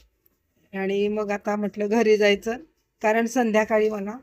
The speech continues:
अकराच्या गाडीला बसायचं होतं. म्हणून मी संध्याकाळी परतीच्या प्रवासाकडे आता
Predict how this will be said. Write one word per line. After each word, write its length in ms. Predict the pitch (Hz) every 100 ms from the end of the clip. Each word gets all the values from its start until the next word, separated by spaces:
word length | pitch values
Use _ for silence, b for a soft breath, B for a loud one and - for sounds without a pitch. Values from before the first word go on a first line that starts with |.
| _ _ -
अकराच्या 520 | 202 - 190 190 202
गाडीला 400 | 196 190 180 190
बसायचं 500 | 196 208 202 180 170
होतं. 220 | 180 190 214 _ _ _ _ _
म्हणून 320 | 220 220 226
मी 280 | 233 240 285 320 _ _ _
संध्याकाळी 720 | - 220 208 208 208 202 240 311 _ _ _ _ _ _ _ _ -
परतीच्या 500 | 220 196 214 202 208
प्रवासाकडे 600 | 208 196 190 196 196 190
आता 300 | 185 196